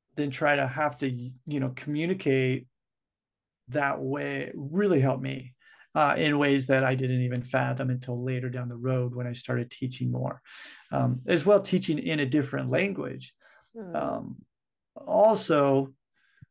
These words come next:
Speaker 1: uh, you know, one, helps you with that particular language that you're using. But also, again, how can I convey this in a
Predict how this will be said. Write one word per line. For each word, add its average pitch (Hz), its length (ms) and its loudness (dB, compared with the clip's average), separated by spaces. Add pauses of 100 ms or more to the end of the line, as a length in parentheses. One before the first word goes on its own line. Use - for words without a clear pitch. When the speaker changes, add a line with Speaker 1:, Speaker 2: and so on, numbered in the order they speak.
(220)
Speaker 1:
uh, 185 140 0
you 147 120 0
know, 131 140 2
one, 131 680 2
helps 131 280 -6
you 127 100 -2
with 131 240 4
that 131 180 0
particular 123 460 -4
language 123 440 -2
that 127 180 -4
you're 120 120 -6
using. 127 760 -2 (840)
But 147 300 2
also, 196 360 6
again, 175 420 2
how 170 260 -2
can 175 160 -4
I 165 80 0
convey 147 440 -2
this 139 240 -4
in 135 60 -4
a 123 80 -4